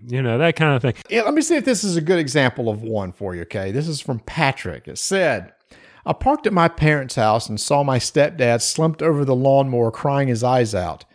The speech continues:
Speaker 2: I said to my mom, 'What's going on?' My mom turned to me and said, 'He's just going through a rough patch.'" Now, number one, kudos, because not only is it a dad joke, it's a lawnmower joke.
Speaker 1: That's right. And it's gonna be hard to beat that one.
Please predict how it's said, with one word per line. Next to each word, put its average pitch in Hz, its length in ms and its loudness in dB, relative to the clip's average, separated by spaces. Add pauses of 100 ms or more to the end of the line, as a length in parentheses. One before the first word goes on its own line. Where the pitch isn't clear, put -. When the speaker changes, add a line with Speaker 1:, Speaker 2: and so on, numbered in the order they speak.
(440)
Speaker 2:
I 151 40 -8
said 233 180 2
to 208 80 2
my 180 120 2
mom, 135 460 0 (140)
'What's 220 200 -4
going 233 300 0
on?' 131 420 0 (400)
My 160 140 2
mom 214 240 2
turned 196 220 0
to 170 80 -2
me 190 180 0
and 180 100 0
said, 147 400 0 (880)
'He's 185 120 -8
just 202 160 -4
going 185 180 2
through 165 140 2
a 127 60 2
rough 120 300 2
patch.'" - 460 -6 (340)
Now, 202 380 0
number 247 220 2
one, 285 280 2
kudos, 196 640 2
because 156 720 0
not 175 440 2
only 240 380 2
is 175 120 2
it 185 100 2
a 156 80 4
dad 156 460 2
joke, 110 400 0 (200)
it's 151 220 -4
a 147 60 4
lawnmower 143 720 2
joke. 95 440 -6
Speaker 1:
That's 120 280 -4
right. 165 140 6
And 143 100 2
it's 139 80 -2
gonna 170 160 0
be 156 40 2
hard 170 200 2
to 165 60 2
beat 175 180 0
that 175 240 0
one. 127 160 -2